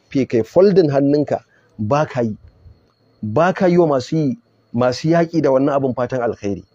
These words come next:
Wallahi tallahi ka shirya wa Allah. Ka shirya wa kanka haɗuwa da Allah. Wannan shine abu na farko. Abu na biyu, akwai tambaya ta biyu, ita ce,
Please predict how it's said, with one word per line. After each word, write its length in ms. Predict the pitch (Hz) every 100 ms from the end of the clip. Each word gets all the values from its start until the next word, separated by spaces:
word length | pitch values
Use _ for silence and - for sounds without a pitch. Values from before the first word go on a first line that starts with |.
| _ _ -
Wallahi 340 | 110 123 127
tallahi 300 | 113 110 120
ka 80 | 113
shirya 260 | 98 104 95
wa 100 | 90 92
Allah. 220 | 95 85 _ _ _ _ _ _ _ _ _ _ _ _ _ _
Ka 60 | -
shirya 380 | 107 170 165 135
wa 80 | 110
kanka 300 | 147 127 110
haɗuwa 260 | 107 120
da 120 | 110 101
Allah. 260 | 92 78 - _ _ _ _ _ _ _ _ _ _
Wannan 220 | - 131 120
shine 240 | 120 120
abu 180 | 98 98
na 80 | 98
farko. 340 | 104 98 104 - _ _ _ _ _ _ _ _ _ -
Abu 180 | 131
na 100 | 151 170
biyu, 280 | 175 165 - _ _ _ _ _ _ _ _ _ _ _ _ _ _ _ _ -
akwai 280 | 113 160 165
tambaya 420 | 175 131 147 143
ta 120 | 156
biyu, 200 | 143 143
ita 160 | 151 160
ce, 300 | 147 147 139